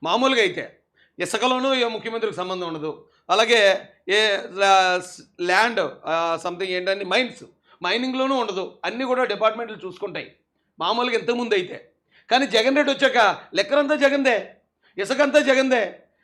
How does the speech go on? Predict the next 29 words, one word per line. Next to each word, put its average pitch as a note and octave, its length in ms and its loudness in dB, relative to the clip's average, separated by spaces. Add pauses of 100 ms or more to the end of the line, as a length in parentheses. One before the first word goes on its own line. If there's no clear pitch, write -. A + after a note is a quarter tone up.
(120)
ఆ G3 60 4
మైనింగ్స్ B3+ 400 2
అన్నీ C#4+ 160 2
జగనియే, C4 680 2 (260)
ఇళ్ల G#3+ 140 2
స్థలాల C#4+ 340 4
పేరుతో C#4 520 2 (140)
లక్షల C#4 300 2
లక్షలు, C4+ 420 0
కోట్లు B3+ 260 2
కోట్లు, C4+ 300 2
వేల A#3 240 4
కోట్లు C4+ 560 0 (260)
వెనకేసిన C4+ 440 -2
జగనే. B3 460 -2 (420)
జగన్ G3 280 -2
వచ్చాక D4 300 4
అన్నీ C#4 200 2
మారిపోయమ్మా. A#3 840 0 (920)
లోకేష్ F3+ 360 2
గారు C#4 160 6
ఎందుకన్నారంటే, B3 880 -2 (120)
గత D#3+ 120 -6
ముఖ్యమంత్రుల B3 680 -4
హయాంలో G3+ 680 0 (220)
ముఖ్యమంత్రికి A#3+ 760 -4
అక్కడ A3 180 -6
సంబంధం F#3+ 420 -6
ఉండదు, E3+ 560 -10